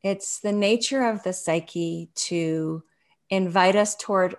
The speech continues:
healing and wholeness. Um, I think it's one of the greatest gifts of Carl Jung and Jungian therapy is the premise that all of our symptoms, um, are messengers from the unconscious.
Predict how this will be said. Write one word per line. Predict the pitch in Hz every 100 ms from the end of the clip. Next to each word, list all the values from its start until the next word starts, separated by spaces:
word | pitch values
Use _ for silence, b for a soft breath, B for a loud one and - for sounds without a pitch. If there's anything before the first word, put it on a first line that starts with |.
| -
healing | - 180 180 180 185
and | 208 220
wholeness. | - 156 160 160 240 - - _ _ _ _ -
Um, | 185 175 170
I | 185
think | - 180 185
it's | 175 180
one | 175 170
of | 165
the | 196
greatest | 175 175 185 247 285 -
gifts | - 156 - -
of | 165 165
Carl | - 170 160
Jung | 160 160 160
and | 160
Jungian | 156 160 156 156
therapy | 156 151 156 170
is | - 165 160 b b b b
the | 208
premise | 202 - 202 202 190 -
that | 185 175 165 B B B
all | 185 208 254
of | 208
our | 175
symptoms, | - 170 165 165 160 160 - b b b _
um, | 175 170 165 165 165 _ _ _ _ _ _ _ _ _ _ _ -
are | 190 185 180 175 170 - -
messengers | 196 190 202 220 196 185 185
from | - 190
the | 208
unconscious. | - 165 180 156 - 156 160 - - -